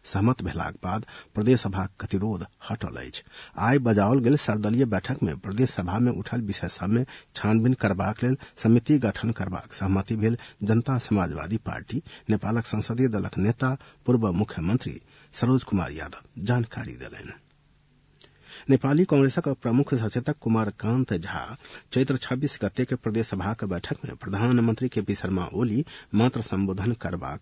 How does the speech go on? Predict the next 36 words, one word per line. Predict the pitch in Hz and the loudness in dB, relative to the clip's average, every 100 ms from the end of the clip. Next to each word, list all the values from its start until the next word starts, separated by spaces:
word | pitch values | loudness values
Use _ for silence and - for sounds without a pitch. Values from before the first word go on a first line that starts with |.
| - | -8
कार्यसूची | 101 98 - 90 - 107 | -6 -4 -8 -10 -4 -4
रहल | 104 120 | -2 -4
कहैत | 117 131 - - - - - | 0 -2 -2 -16 -20 -20 -14
ओकर | - 101 | -4 -2
प्रात | - 101 113 113 | 0 0 0 0
भिने | 110 127 - - 104 | 2 2 -2 -4 2
मंत्री | 123 147 | 4 4
सब | 127 95 95 | -2 -4 -6
जवाब | 92 98 98 - _ _ 92 | -4 -2 -2 -6 _ _ -4
देलाक | 90 85 85 | -4 -4 -6
बाद | 95 113 123 - - 101 | -2 -2 -2 -10 -10 0
एहि | 104 | 0
बैठक | 87 - 107 | 0 -6 -8
सँ | - | -6
संसदीय | - 98 90 98 113 | -6 -4 -6 -2 -2
छानबीन | - 87 82 71 | -2 -4 -6 -6
समिति | - 98 - 123 | -6 -6 -2 -4
गठन | 90 - 78 | -4 -6 -10
करबाक | 98 - - | -10 -12 -12
सहमति | - 87 90 - 104 | -10 -8 -8 -8 -6
भेल | 104 101 - | -4 -6 -16
जानकारी | 123 113 107 - 67 | -8 -6 -6 -8 -12
देलनि। | 69 - - - _ _ _ _ - - - - - - - _ _ _ _ _ - | -16 -16 -18 -20 _ _ _ _ -20 -20 -20 -20 -20 -20 -20 _ _ _ _ _ 4
उम्हर | 123 147 | 6 8
मुख्यमंत्री | 170 - 147 151 165 120 | 6 6 8 8 6 2
सतीश | 113 123 165 | 2 4 4
कुमार | 143 127 98 | 6 4 2
सिंह | 82 - | -4 -6
छानबीन | - 131 151 175 | 0 2 4 4
समिति | - 147 175 | 4 4 4
गठन | 143 - 147 | 2 2 0
करबाक | 127 117 123 | 2 0 -2
सहमति | - 107 107 113 139 | 0 4 4 4 2
भेल | 104 120 | 2 0
चर्चा | - 101 - 107 | 0 -2 0 -2
करैत | 123 131 | 0 -2